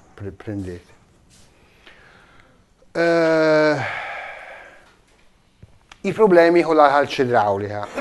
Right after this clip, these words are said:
sempre de-, nei rapporti fra i fornitori. Allora, voi, eh, vedrete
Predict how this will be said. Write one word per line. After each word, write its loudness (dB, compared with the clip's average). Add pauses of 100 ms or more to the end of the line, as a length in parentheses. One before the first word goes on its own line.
(580)
sempre 2
de-, 0
nei 2
rapporti 4
fra -2
i 0
fornitori. -4
Allora, 2
voi, 0 (680)
eh, 4
vedrete 0